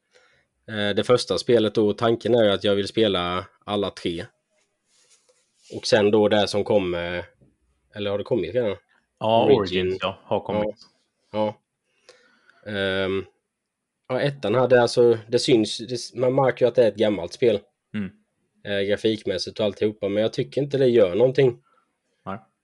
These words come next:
Speaker 1: Eh, och jag ska vara ärlig och säga att jag förstår inte riktigt storyn än så länge.
Speaker 2: <laughs> Nej, det kan jag förstå.
Speaker 1: <laughs>
Speaker 2: Den är rörig.
Speaker 1: Ja. Eh, men, eh, gameplayet och kontrollen och allting sitter ju, tycker jag,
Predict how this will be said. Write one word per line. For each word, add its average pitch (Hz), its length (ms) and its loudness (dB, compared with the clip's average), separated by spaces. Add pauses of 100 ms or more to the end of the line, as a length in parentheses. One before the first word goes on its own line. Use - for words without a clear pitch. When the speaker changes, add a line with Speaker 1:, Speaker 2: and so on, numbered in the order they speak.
(220)
Speaker 1:
Eh, 101 220 0
och 110 60 4
jag 113 60 0
ska - 140 0
vara 123 180 4
ärlig 107 160 2
och 104 60 -4
säga 127 220 6
att 104 120 -2
jag 110 280 2
förstår 117 360 2
inte 123 140 -2
riktigt - 460 -4
storyn 95 560 -2
än 123 120 2
så 113 100 -6
länge. 110 300 2 (360)
Speaker 2:
<laughs> - 380 -20
Nej, 107 300 -8
det 101 80 -10
kan - 220 0
jag - 100 -4
förstå. 95 360 -6 (380)
Speaker 1:
<laughs> 165 760 -4
Speaker 2:
Den 101 140 -10
är 104 100 0
rörig. 101 400 -2 (800)
Speaker 1:
Ja. 127 380 4 (1300)
Eh, 107 180 -4
men, 113 300 2
eh, 113 120 2
gameplayet 110 840 2
och 107 80 -6
kontrollen 110 520 0
och 127 100 6
allting 123 220 2
sitter - 340 -6
ju, 95 140 -2
tycker 110 320 -4
jag, 98 180 2